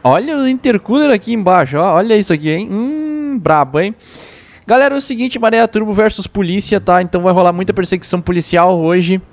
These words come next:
Fechou? É,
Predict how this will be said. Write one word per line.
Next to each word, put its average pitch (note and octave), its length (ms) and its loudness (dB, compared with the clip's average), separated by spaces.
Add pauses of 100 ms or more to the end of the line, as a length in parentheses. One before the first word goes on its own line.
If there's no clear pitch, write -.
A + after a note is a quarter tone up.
(400)
Fechou? E3 480 2 (1040)
É, D#3 480 2